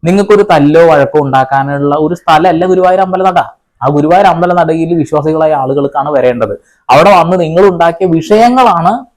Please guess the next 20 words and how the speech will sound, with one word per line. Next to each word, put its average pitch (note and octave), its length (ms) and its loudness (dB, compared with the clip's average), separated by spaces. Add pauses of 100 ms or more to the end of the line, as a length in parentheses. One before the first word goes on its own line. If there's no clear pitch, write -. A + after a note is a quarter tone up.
(220)
നിങ്ങളിപ്പോ C#3+ 560 -2
ഈ D#3+ 240 0
രീതിയിൽ C#3 640 0 (680)
ഇപ്പൊ D3+ 260 0
ആയത് C3 380 4
എന്നുള്ളതാ. A2+ 480 2 (460)
നിങ്ങളെ F3+ 460 2
ആരാണോ F3 640 4
പൊക്കി E3+ 300 -2
വെച്ചത് D3 280 0
അവര് C#3 300 2
തന്നെ C#3+ 140 -2
താഴെ C3+ 240 0
ഇട്ടില്ലേ? A#2 400 -4 (360)
മാളികാപ്പുറത്തേറിയ D3+ 1200 0
മന്നന്റെ D3+ 480 -4
തോളിൽ C3+ 400 0
മാറാപ്പ് A#2 600 -4
കേറ്റുന്നതും G#2 760 -6
ഭവൻ. E2+ 260 -12